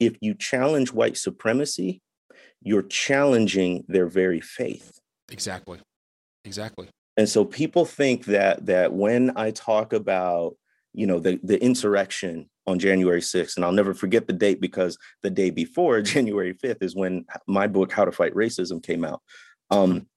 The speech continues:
Speaker 2: Timely.
Speaker 1: but on January sixth, you see all of these sort of Christian symbolism.
Speaker 2: Oh, yeah.
Speaker 1: A huge wooden cross, somebody holding a Bible. Um,
Speaker 2: The Christian
Speaker 1: uh,
Speaker 2: flag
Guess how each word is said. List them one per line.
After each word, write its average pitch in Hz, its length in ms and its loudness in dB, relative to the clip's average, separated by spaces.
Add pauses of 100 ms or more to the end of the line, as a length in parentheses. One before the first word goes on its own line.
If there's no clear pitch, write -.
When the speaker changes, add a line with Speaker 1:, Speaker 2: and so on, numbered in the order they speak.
(140)
Speaker 2:
Timely. 131 320 -2
Speaker 1:
but 127 120 6
on 117 100 6
January 127 420 4
sixth, - 480 0 (240)
you 107 180 0
see 143 560 2
all 117 380 4
of 120 240 2
these 117 200 -6
sort 110 180 -2
of 110 180 -2
Christian 120 400 -2
symbolism. 135 640 -2 (180)
Speaker 2:
Oh, - 100 0
yeah. 180 120 0
Speaker 1:
A 98 40 -6
huge 147 340 0
wooden 98 340 2
cross, 139 580 2 (240)
somebody 95 300 0
holding 90 300 0
a - 40 0
Bible. 131 840 2 (260)
Um, 85 480 0
Speaker 2:
The 131 80 0
Christian 156 340 0
Speaker 1:
uh, - 40 -2
Speaker 2:
flag 139 560 0